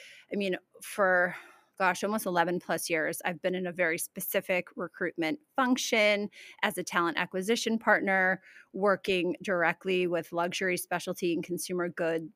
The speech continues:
brands, supporting hiring on the retail side, on the corporate side, on the wholesale side for fashion, beauty, wellness, home and design, fine jewelry, you name it. So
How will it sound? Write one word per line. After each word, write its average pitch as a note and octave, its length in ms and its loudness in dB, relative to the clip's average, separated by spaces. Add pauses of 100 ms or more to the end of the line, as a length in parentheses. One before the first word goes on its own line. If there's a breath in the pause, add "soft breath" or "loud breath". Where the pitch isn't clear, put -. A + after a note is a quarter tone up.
brands, F#3+ 640 2 (300 loud breath)
supporting F#3+ 1040 0 (500)
hiring G#3 600 2
on F#3 280 2
the F3+ 100 -2
retail A3+ 380 2
side, G#3 460 4
on F3 100 -4
the E3 80 -4
corporate G3+ 440 2
side, F#3 500 4 (400 loud breath)
on F3+ 100 -4
the F#3 60 -2
wholesale G#3+ 380 4
side F#3 400 4
for E3 420 -2 (360 loud breath)
fashion, F#3 640 0
beauty, G#3 680 0
wellness, E3 640 -2
home F3 180 -4
and E3 100 -2
design, G#3 720 -2
fine E3+ 340 -4
jewelry, A3+ 520 0
you G3 260 0
name F#3+ 380 0
it. D4 320 2
So G3+ 340 6